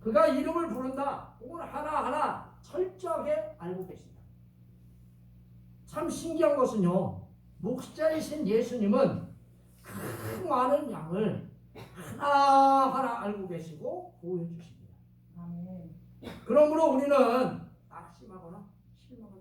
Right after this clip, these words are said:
Speaker 1: 필요가 없어요.
Speaker 2: 아멘.
Speaker 1: 하늘과 땅의 모든 권세를 가지신 예수님이 우리의 목자시기 때문에 그렇죠.
Speaker 2: 아멘.
Speaker 1: 또 이 목자는요, 자기 양을 다 내어놓은, 놓은 후에 앞서 가면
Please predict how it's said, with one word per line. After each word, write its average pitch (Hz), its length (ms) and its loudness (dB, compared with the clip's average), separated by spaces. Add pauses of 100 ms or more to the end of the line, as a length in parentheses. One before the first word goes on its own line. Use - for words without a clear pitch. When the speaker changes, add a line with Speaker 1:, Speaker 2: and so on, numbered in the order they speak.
Speaker 1:
필요가 202 180 -20
없어요. - 600 -20
Speaker 2:
아멘. 175 640 -14 (140)
Speaker 1:
하늘과 226 500 0
땅의 226 340 0
모든 269 580 4
권세를 247 460 -2
가지신 220 460 -10
예수님이 180 760 -8 (480)
우리의 294 400 -8
목자시기 262 720 -6
때문에 202 380 -6
그렇죠. - 320 -16 (580)
Speaker 2:
아멘. 147 360 -10
Speaker 1:
또 320 520 2 (360)
이 240 220 -4
목자는요, 185 600 -6 (320)
자기 247 420 -6
양을 277 480 2 (720)
다 - 100 -16
내어놓은, 254 840 -4
놓은 180 440 -6
후에 - 100 -12
앞서 269 540 -4
가면 214 480 -2